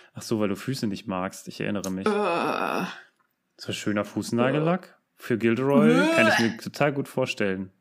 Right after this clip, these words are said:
Speaker 1: dass er das hat.
Speaker 2: Bäh.
Speaker 1: Welcher Umhang
Speaker 2: Bäh.
Speaker 1: hat, äh, Gilderoy Lockhart zu Empfang des fünfmaligen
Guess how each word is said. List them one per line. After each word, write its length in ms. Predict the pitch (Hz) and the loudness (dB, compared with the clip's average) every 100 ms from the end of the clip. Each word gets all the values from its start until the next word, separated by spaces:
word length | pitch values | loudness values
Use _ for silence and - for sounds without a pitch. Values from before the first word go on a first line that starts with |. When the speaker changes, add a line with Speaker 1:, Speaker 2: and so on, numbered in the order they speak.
| _ - - - - | _ -20 -20 -18 -6
Speaker 1:
dass 200 | 110 - | -4 -4
er 40 | |
das 220 | - - | -6 -6
hat. 180 | - - _ _ | -8 -10 _ _
Speaker 2:
Bäh. 240 | - - 202 208 - 440 - - - _ - - - - | -14 -6 -2 -2 0 0 -2 -4 -12 _ -20 -18 -20 -8
Speaker 1:
Welcher 640 | 117 135 170 175 165 - 180 | 0 2 2 0 0 2 4
Umhang 520 | 196 202 131 127 131 | 4 4 0 -2 -6
Speaker 2:
Bäh. 40 | - - - - - | -6 -4 -2 -2 -2
Speaker 1:
hat, 300 | 127 - - | -6 -8 -4
äh, 160 | 120 113 | -2 0
Gilderoy 420 | 110 147 143 117 | 0 0 0 2
Lockhart 600 | 120 123 127 123 - - | 0 -2 -2 -4 -6 -14
zu 220 | - 123 | -4 -2
Empfang 540 | 107 113 - 123 123 - | 0 -2 0 0 -2 -2
des 400 | 117 110 - - | -2 -2 -8 -12
fünfmaligen 1400 | - - 139 - 120 113 113 113 113 110 110 110 - - | -8 -4 -4 0 2 2 2 2 0 2 0 0 -2 -6